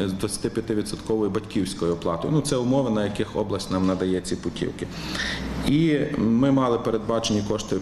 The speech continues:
по департаменту освіти в півтора мільйони гривень. Ми вдячні, що департамент ці кошти, е, ну, максимально зекономив. Навіть ті пришкільні табори, в яких відбувалося, м, п-, і перебували діти, не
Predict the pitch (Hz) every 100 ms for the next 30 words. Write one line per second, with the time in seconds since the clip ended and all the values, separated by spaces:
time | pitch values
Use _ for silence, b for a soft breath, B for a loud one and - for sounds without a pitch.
0 | 95 95 98 98 95 101 95 95 95 101
1 | 95 - - 92 - 98 95 95 98 104
2 | 110 135 156 131 113 B B B - 110
3 | 107 104 104 95 92 90 - 95 - 90
4 | - 101 95 95 95 90 101 101 - 87
5 | - - 50 - - - - 110 98 95
6 | - 107 104 104 98 - - 104 104 104
7 | 117 139 139 110 90 - 104 98 98 -
8 | - 98 - - - 101 - 107 117 151
9 | 110 104 104 98 95 104 - 95 101 104
10 | 98 95 98 B B B B B - -
11 | - - - - - 110 110 104 101 104
12 | 101 98 104 101 98 92 - 104 104 101
13 | 98 98